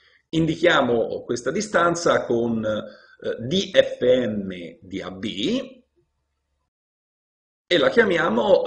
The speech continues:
distanza di ordine m secondo f tra A e B. Al variare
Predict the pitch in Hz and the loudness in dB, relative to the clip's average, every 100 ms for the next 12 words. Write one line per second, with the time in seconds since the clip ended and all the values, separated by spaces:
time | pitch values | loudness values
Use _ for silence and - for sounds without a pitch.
0 | 117 151 - - 151 120 110 - 98 95 | -2 -4 -4 4 4 4 -2 -4 -6 -2
1 | 123 170 156 123 131 131 139 143 107 98 | 4 6 6 2 0 2 4 2 2 -2
2 | 92 90 - - - 101 - 101 92 95 | -6 -10 -12 -14 -10 -10 -4 -6 -4 -6
3 | 95 101 - - - 240 - - - - | -2 -4 -6 -8 6 8 8 2 -14 -20
4 | _ - 220 214 214 - - 190 160 - | _ 0 2 2 0 -6 -6 -10 -10 -14
5 | - _ _ _ _ _ _ _ - _ | -18 _ _ _ _ _ _ _ -20 _
6 | _ - 90 107 147 151 127 107 104 | _ -8 2 4 8 8 8 6 2